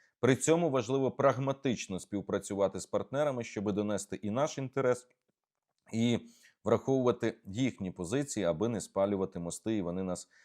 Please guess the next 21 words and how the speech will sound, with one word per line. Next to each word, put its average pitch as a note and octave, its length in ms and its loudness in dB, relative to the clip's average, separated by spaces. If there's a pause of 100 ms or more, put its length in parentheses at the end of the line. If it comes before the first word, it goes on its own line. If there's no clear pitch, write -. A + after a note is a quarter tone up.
(180)
надалі F2+ 500 0 (800)
підтримували. G#2 680 0 (680)
Друзі, C3 300 6
напишіть, D3+ 460 0
будь C#3 120 0
ласка, C3+ 280 4
в G#2+ 80 -2
коментарях, A#2 520 -2
що - 220 -4
ви A2+ 120 2
думаєте F#2 440 -2
з - 80 -10
приводу F2+ 380 -2
цього F2+ 280 -4
мирного F2+ 400 -4
плану, C#3+ 400 -2 (420)
ваші C#3+ 420 2
враження, A#2 720 -2
ваші B2 500 0
пропозиції, A2 800 -2
можливо, G2+ 600 -2